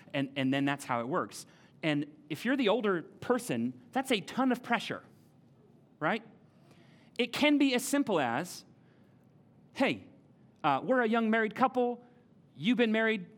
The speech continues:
ten years, fifteen years, twenty-five years, forty years. Can we learn from you? Can we just go to a meal once in a while and ask you questions?" Or, um, I said this to the nine. If you're, like,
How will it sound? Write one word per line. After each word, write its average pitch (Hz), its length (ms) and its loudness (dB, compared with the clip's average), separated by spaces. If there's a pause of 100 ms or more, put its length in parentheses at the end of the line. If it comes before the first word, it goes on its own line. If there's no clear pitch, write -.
(140)
ten 233 240 2
years, 220 320 -2
fifteen 226 340 -2
years, 208 280 -2
twenty-five 214 480 -2
years, 196 380 -2
forty 220 260 -2
years. 202 340 -2
Can 269 460 0
we 254 360 2
learn 190 360 0
from 135 240 -4
you? 95 300 -8
Can 185 120 -4
we 233 80 0
just 254 240 -4
go 233 220 2
to 220 180 -4
a 202 60 0
meal 185 260 -4
once 123 240 -4
in 139 40 -4
a - 20 -4
while 127 160 0
and 135 100 -4
ask 139 220 -8
you 127 40 -12
questions?" - 600 -14 (1400)
Or, 202 340 0 (540)
um, 151 420 2
I 151 60 -4
said 175 200 -2
this 156 200 -6
to 147 80 -12
the 135 60 -2
nine. 127 280 0
If - 160 -14
you're, 175 300 0
like, 139 160 0